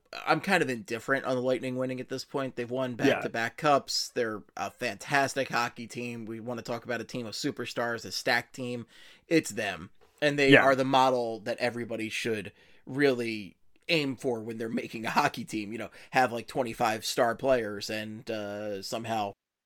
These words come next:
Speaker 1: I don't know, circumvent the salary cap. Whatever works,
Speaker 2: <laughs>
Speaker 1: it's working for 'em. I'm kind of indifferent. Like, if they win, great. If they don't win, whatever.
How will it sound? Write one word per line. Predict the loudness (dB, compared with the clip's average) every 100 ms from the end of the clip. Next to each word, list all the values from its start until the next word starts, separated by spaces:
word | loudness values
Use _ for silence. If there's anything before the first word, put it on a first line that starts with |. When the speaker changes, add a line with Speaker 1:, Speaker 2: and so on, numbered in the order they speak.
| _ 8
Speaker 1:
I | 8
don't | 8 2
know, | -4
circumvent | 0 0 0 -2 -4
the | -2
salary | 2 4 4 4
cap. | 2 0 -4 -20 -10
Whatever | 8 12 12 12
works, | 4 6 6 4 12
Speaker 2:
<laughs> |
Speaker 1:
it's | 12 12
working | 6 6 0
for | 4 6 6
'em. | 2 _
I'm | -8 -4 -4 -6 -4
kind | 2 2
of | 2
indifferent. | 2 2 4 0 2
Like, | 2 2 0
if | 0
they | 4
win, | 6 6 4
great. | 4 8 8 6
If | 0
they | 2
don't | 2 2
win, | 0 0 0
whatever. | 2 0 -2